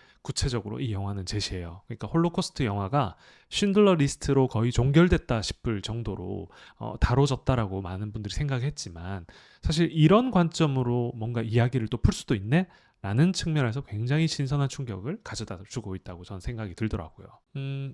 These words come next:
영화의 대략적인 얼개는 이래요. 루돌프 헤스라고 하는 역사 속 실제 인물입니다. 어, 아우슈비츠를 만들고 그걸 총괄했던 악명 높은 사람. 근데 표정 보면 어떠세요? 굉장히,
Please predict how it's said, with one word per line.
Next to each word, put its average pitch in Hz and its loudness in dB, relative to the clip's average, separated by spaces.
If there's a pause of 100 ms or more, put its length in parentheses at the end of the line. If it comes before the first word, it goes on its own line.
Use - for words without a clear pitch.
영화의 214 4
대략적인 175 4
얼개는 151 2
이래요. 101 -4
루돌프 135 2 (100)
헤스라고 104 -4
하는 110 -6 (100)
역사 131 0
속 - -6
실제 196 0
인물입니다. 110 -2 (360)
어, 90 -10
아우슈비츠를 101 -4
만들고 92 -6
그걸 107 -6
총괄했던 131 -4
악명 127 -4
높은 120 -8
사람. 90 -6
근데 156 -10
표정 233 2
보면 226 4
어떠세요? 151 -2
굉장히, 185 0